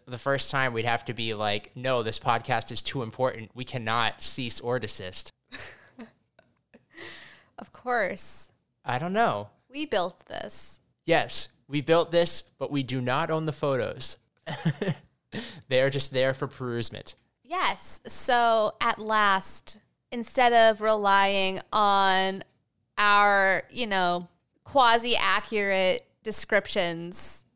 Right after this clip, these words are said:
Speaker 2: you can see for yourselves.
Speaker 1: It was
Speaker 2: You
Speaker 1: actually,
Speaker 2: can judge for yourselves.
Speaker 1: it was quite a trip down memory lane, I will say.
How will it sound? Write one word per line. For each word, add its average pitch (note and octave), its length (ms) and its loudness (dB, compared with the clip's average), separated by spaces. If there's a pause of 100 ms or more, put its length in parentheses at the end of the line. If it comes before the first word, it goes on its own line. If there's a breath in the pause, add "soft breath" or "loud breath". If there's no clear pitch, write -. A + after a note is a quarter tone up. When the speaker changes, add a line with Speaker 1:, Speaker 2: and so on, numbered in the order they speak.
(100)
Speaker 2:
you G#3+ 120 -8
can G#3 200 -6
see F3 180 -8
for E3+ 160 -10
yourselves. - 680 -10
Speaker 1:
It - 20 -14
was B2+ 100 -8
Speaker 2:
You C#3+ 60 -2
Speaker 1:
actually, F3+ 540 -2
Speaker 2:
can - 100 -18
judge - 320 -2
for - 100 -14
yourselves. - 600 -12
Speaker 1:
it D#3 80 0
was E3 100 0
quite E3 240 -2
a G3 80 -4
trip D#3+ 240 -4
down B2+ 240 -4
memory A#2 320 -6
lane, G#2 380 -8
I G#2 100 -6
will A2 200 -4
say. G#2 520 -8